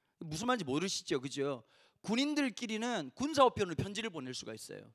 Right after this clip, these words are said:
그러면 공짜 걸랑요. 재앙 중에 재앙. 군인이 군인한테 편지를 받는 거죠.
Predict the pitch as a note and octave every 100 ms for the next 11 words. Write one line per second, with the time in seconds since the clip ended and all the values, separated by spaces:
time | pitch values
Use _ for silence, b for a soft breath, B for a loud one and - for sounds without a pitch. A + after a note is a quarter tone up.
0 | _ _ _ - C#4 C#4 G3+ B3+ B3+ C#4+
1 | A#3+ F#3+ B2 G#2+ B2 _ - F#3+ C#4 C#4+
2 | A3+ G#3 D#3 D#3+ E3+ A#2+ E2+ b b -
3 | G3 C4 B3+ B3+ - F#3+ G#3+ G3+ - F3+
4 | F3 D#3+ B2 D3+ D3 A#2 G#2+ -